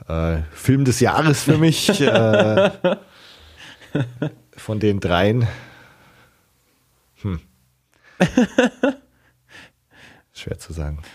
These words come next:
Speaker 2: Ja, also deine Kino-Top drei sind damit auch relativ eindeutig, äh, belegt.
Speaker 1: Also ich
Speaker 2: Ich hab
Speaker 1: kann was dazu sagen, vielleicht, äh,
Speaker 2: Ja,
Speaker 1: Monuments
Speaker 2: los.
Speaker 1: Man fand ich so ein bisschen, äh, auch unnötig und, äh, äh,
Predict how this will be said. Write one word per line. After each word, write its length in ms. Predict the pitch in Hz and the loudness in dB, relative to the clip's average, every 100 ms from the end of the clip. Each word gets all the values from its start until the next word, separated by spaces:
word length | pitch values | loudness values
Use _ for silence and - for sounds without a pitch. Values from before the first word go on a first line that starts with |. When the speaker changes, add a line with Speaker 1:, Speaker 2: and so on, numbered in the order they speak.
| - | -4
Speaker 2:
Ja, 160 | 87 - | -2 0
also 160 | 95 | 0
deine 240 | 95 101 101 | 0 0 0
Kino-Top 460 | 107 95 - - | 0 0 0 -4
drei 340 | - 85 90 80 - 98 | -2 0 0 -4 -12 -10
sind 280 | 95 90 | -6 -4
damit 300 | 87 87 82 | -2 -2 -4
auch 180 | 85 87 | -6 -6
relativ 380 | 85 90 85 - | -6 -6 -8 -12
eindeutig, 600 | - 82 - 92 - - - - | -10 -8 -6 -8 -8 -12 -16 -10
äh, 140 | 92 | -8
belegt. 580 | 95 87 92 85 - - _ _ _ _ _ _ _ _ _ | -2 0 0 -2 -8 -18 _ _ _ _ _ _ _ _ _
Speaker 1:
Also 160 | 113 110 | -2 0
ich 60 | 113 | 2
Speaker 2:
Ich 60 | |
hab 0 | |
Speaker 1:
kann 100 | 131 | 2
was 140 | 127 123 | 2 2
dazu 260 | 113 107 | -2 0
sagen, 340 | 101 120 175 156 | 2 2 2 2
vielleicht, 380 | 147 147 123 | 2 2 0
äh, 200 | 120 117 | 0 2
Speaker 2:
Ja, 140 | 113 110 | 2 0
Speaker 1:
Monuments 540 | 104 120 123 120 127 | 0 2 2 2 0
Speaker 2:
los. 40 | - | -2
Speaker 1:
Man 200 | 113 117 | -2 -2
fand 240 | - 117 | -2 -2
ich 120 | 101 | -4
so 100 | - | -4
ein 80 | 110 | -2
bisschen, 640 | 104 - 107 104 95 92 80 | -4 -4 -4 -4 -4 -4 -4
äh, 420 | 85 87 85 82 - - - | -4 -2 -2 -4 -8 -12 -6
auch 200 | 101 - | -6 -2
unnötig 760 | 123 123 123 117 120 117 - - | 0 2 2 2 0 -2 -10 -8
und, 420 | 101 98 101 - 92 | -4 -2 -4 -6 -4
äh, 300 | 92 92 | 0 0
äh, 40 | 85 | 0